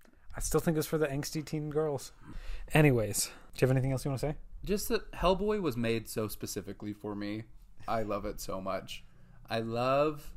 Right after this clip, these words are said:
Speaker 2: love, love the Egyptian gods. I love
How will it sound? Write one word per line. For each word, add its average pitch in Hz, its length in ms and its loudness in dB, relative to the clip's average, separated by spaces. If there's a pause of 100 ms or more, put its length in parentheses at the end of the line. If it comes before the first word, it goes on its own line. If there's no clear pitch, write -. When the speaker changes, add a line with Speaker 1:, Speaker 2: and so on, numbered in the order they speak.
Speaker 2:
love, 104 480 -6
love 98 380 -4
the 104 100 -6
Egyptian 101 340 -8
gods. 135 420 0 (100)
I 101 100 -4
love 98 640 -6